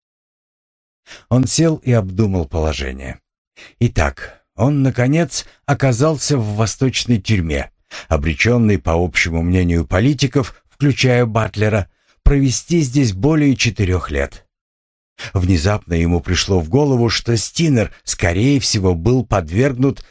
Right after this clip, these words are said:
таким же унизительным процедурам, как и он сам. Бедный старина Стинер! Каким глупцом он оказался в конце концов!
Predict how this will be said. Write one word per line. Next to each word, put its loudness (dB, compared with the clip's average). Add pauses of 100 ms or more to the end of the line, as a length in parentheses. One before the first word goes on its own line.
таким 0
же 0
унизительным 2
процедурам, 0
как -4
и 2
он 0
сам. -8 (800)
Бедный 0
старина 0
Стинер! -4 (540)
Каким 2
глупцом 0
он -2
оказался 0
в -14
конце -2
концов! -4